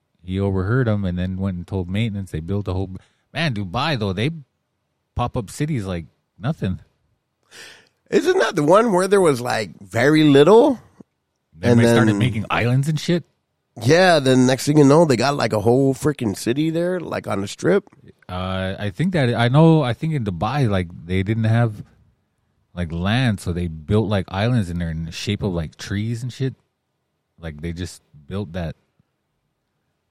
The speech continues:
Speaker 1: that, um, I don't know, place, uh, I don't know how they did it,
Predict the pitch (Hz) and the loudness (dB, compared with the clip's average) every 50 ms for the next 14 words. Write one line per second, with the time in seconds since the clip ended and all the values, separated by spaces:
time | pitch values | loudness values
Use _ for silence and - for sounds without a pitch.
0 | _ - 85 80 80 78 80 80 80 78 76 73 73 71 69 - _ _ _ _ | _ -10 -6 -6 -6 -4 -4 -6 -6 -6 -6 -8 -8 -10 -12 -16 _ _ _ _
1 | _ _ _ _ _ _ _ _ _ _ _ _ _ _ _ _ _ _ _ _ | _ _ _ _ _ _ _ _ _ _ _ _ _ _ _ _ _ _ _ _
2 | _ _ _ - 95 120 127 104 104 - - 104 113 110 - - _ - 80 78 | _ _ _ -8 -4 0 0 0 0 0 -4 -8 -8 -8 -10 -14 _ -18 -18 -18
3 | _ _ _ _ _ _ - 85 107 156 160 131 98 107 117 131 120 90 82 104 | _ _ _ _ _ _ -8 -4 -2 0 2 2 2 2 2 2 0 -2 -2 -2
4 | 147 156 131 123 - | -2 -2 -2 -4 -6